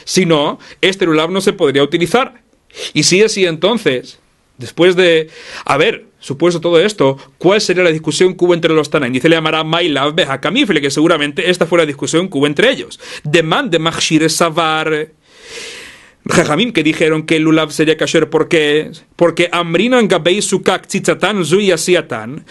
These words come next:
Ve Gabei Lulav Name Amrinan Lekitatan Zui Asiatan. Según la opinión de Jaim decimos que al igual que con respecto a la suká, en el momento en el que la persona corta estos ramos, es suficiente para que se considere que la persona hizo una asiyá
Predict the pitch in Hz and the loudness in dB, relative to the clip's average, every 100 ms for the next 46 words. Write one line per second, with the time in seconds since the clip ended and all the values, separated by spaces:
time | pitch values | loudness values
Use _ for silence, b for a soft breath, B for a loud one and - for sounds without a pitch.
0 | B 160 175 160 143 196 233 170 185 185 | B 0 0 0 0 0 2 2 2 0
1 | 160 165 180 131 147 180 165 160 139 139 | -2 -2 -2 -2 0 2 0 0 -2 0
2 | 165 175 139 151 160 208 202 349 - - | -2 0 2 2 2 -2 0 0 -2 -10
3 | _ _ - 147 180 220 180 175 196 160 | _ _ -2 0 2 2 2 0 -2 -2
4 | 175 185 143 135 151 - B B - 170 | 0 0 0 -2 -4 -10 B B -2 0
5 | 165 220 254 220 180 165 220 202 208 175 | 2 0 2 -2 0 -2 -2 0 -2 -2
6 | 156 - 214 - _ _ _ - 151 151 | -2 -2 -4 -6 _ _ _ -6 0 2
7 | 175 208 202 175 160 165 156 220 220 - | 2 2 0 2 0 0 -2 -2 -2 0
8 | 311 330 156 - _ b b b b 208 | 2 2 -2 -6 _ b b b b 0
9 | 214 208 180 202 156 - - - 214 254 | 2 2 2 0 -4 -12 -16 0 0 0
10 | 269 214 208 220 277 196 - - _ B | 0 0 2 0 0 -4 -12 -16 _ B
11 | B B 170 165 160 165 160 165 160 208 | B B 0 0 -2 -4 0 0 2 0
12 | 214 170 160 151 196 208 208 190 165 165 | 2 0 -2 -4 0 0 2 0 0 -4
13 | - 180 277 147 139 | -2 0 0 -2 -8